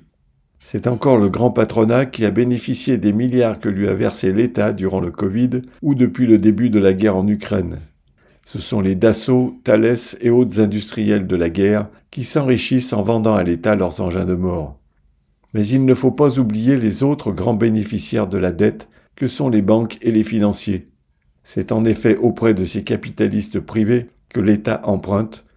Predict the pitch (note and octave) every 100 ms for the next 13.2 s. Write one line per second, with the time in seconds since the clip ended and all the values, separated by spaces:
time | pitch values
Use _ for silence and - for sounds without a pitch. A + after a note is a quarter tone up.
0 | _ - G#2 C#3 A#2+ A2 - B2+ C3+ C3+
1 | G#2+ G2+ G2+ A#2+ A2+ G#2 E2+ E2+ A2+ G2
2 | G2 G#2+ - F#2+ F#2 G2+ G2 F2+ - _
3 | _ _ _ _ _ _ - G2 G2+ G2+
4 | G#2 F#2 F#2 G#2+ - C#3 B2+ - - _
5 | G#2+ A2+ C#3+ C3 C#3 B2 - C#3 A2+ F#2+
6 | A2 G#2+ G#2 - G#2+ C#3+ C3 C#3 B2 A#2+
7 | - G#2 G2+ G#2+ G2 G#2 F#2 F2+ F2+ G2+
8 | G#2 - _ _ A#2+ - G#2 G2+ A2+ -
9 | F#2 G2+ G2 G2+ F#2+ E2 _ _ _ _
10 | _ _ _ _ _ A2 A#2 - C3 B2
11 | - F#2+ A2 G#2 - - C3 A#2 A2+ F#2
12 | F2+ F2+ F#2 B2 - F#2+ - F#2 F#2 G#2
13 | A2 A2+